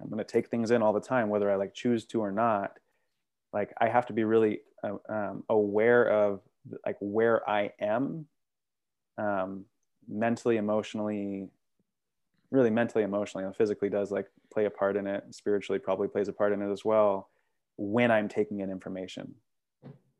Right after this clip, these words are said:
right? Like, how just, like, open am I, right? Like, if I go get, like, blasted on, like, say, M D M A, and I'm just, like, blasted wide open,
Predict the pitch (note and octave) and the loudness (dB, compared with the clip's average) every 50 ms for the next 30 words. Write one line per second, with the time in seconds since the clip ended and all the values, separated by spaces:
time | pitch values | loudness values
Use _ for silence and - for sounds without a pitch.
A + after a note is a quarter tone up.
0 | _ _ G2 G2 G2 G2 F#2+ G2 G2 F#2+ - _ _ _ _ _ _ _ - - | _ _ -8 -6 -6 -4 -4 -4 -6 -6 -8 _ _ _ _ _ _ _ -6 0
1 | A2+ A#2 A#2 A2 G#2+ G#2 - A#2 - - A2+ G#2 F#2+ - - _ _ _ _ - | 2 4 4 4 4 2 0 -2 0 2 0 0 0 -2 -10 _ _ _ _ -4
2 | A#2+ A#2+ A2+ - G#2 G2 F#2+ - - G#2 G2+ G2 F#2 F2 F2 E2+ F#2 F#2+ - G2 | -4 -2 -2 -2 -4 -4 -4 -6 -6 -6 -6 -4 -4 -6 -6 -6 -4 -2 0 0
3 | F#2+ - - - G#2+ G#2+ - _ _ _ _ _ _ _ _ _ _ _ _ _ | 0 0 -2 -2 -4 -4 -4 _ _ _ _ _ _ _ _ _ _ _ _ _
4 | _ _ - G#2 G#2 G2+ A2 G#2+ G#2 G2+ G#2+ G#2 - G#2+ G#2 G2+ - - _ _ | _ _ 4 4 6 6 6 6 6 6 6 6 6 6 4 4 2 -4 _ _
5 | _ _ _ _ _ _ _ _ _ _ _ _ _ - - F#2+ G#2 G2+ G2+ G#2 | _ _ _ _ _ _ _ _ _ _ _ _ _ -14 -8 -2 2 4 6 8
6 | G#2+ G#2+ - - - G#2+ G#2 G#2 G#2 G2+ G2+ G2+ G2 G2 G2 G2 F#2+ F2+ F#2 - | 6 6 4 2 2 2 4 4 4 4 2 2 0 -2 -4 -4 -6 -8 -10 -10
7 | - G2 F#2+ - - A2 G#2 G#2 - G#2+ G#2+ G#2+ G#2+ G#2 G#2 G2+ G2 G#2 A2 A2+ | -10 -12 -10 -4 0 2 2 4 4 2 0 0 0 0 -2 -2 0 0 2 2
8 | A2 G#2 G2+ G2 G2 G2+ G#2 - - G2+ G2 G2 - G2 G2+ G2+ G#2 G2+ - - | 2 2 2 0 -2 -4 -4 -2 -2 -2 -2 -2 -2 0 2 4 4 2 2 0
9 | G#2 G2+ F#2 F#2+ G#2 G#2 G#2 G#2 G#2 G2+ G#2+ A2+ A#2 A#2+ - G2+ F#2+ F#2 F#2 F#2 | -2 -2 0 4 4 6 8 6 6 6 6 6 4 4 2 -2 -4 -4 -6 -10
10 | F#2+ F#2+ | -12 -12